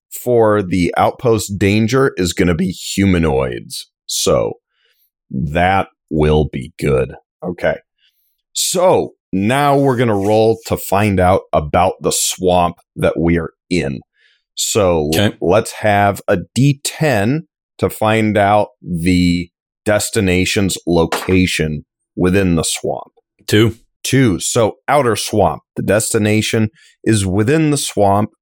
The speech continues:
Speaker 1: no more than a few hours' walk from its edge,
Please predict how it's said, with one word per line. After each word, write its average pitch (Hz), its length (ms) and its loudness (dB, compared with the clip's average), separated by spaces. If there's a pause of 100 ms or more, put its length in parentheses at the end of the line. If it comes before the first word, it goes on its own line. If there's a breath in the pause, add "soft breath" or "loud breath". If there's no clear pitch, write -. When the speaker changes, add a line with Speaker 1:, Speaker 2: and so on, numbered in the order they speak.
Speaker 1:
no 101 380 2
more 101 400 2
than 92 160 0
a 90 60 0
few 98 380 0
hours' 90 420 2
walk 87 400 0
from 95 260 0
its - 160 -6 (160)
edge, 90 400 0